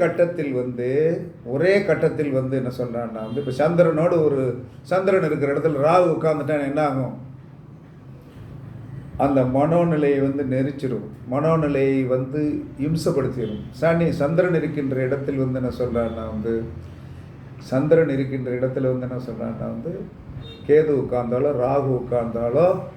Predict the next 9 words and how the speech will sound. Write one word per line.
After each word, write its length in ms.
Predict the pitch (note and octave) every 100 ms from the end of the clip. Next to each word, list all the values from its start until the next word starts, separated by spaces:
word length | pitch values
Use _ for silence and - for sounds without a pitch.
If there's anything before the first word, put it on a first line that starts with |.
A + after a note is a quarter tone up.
| - - B2+
அங்க 140 | C3+ C3
வந்து 160 | B2+ D#3
உங்க 160 | B2+ A#2+ A#2
மனோநிலை 460 | A#2+ C#3+ C3 C3 C3+ C3
பாதிக்கப்படும். 600 | C3 C3 A#2+ G#2+ G#2+ G#2 - - B2
இன்னொரு 300 | C#3+ E3 D3+ C3+
விஷயம், 340 | D3 C#3 A2+ - - - - - - - - - - - C3+
உங்களுடைய 360 | D3 C#3+ C3+ B2 C3+
சனி 220 | D3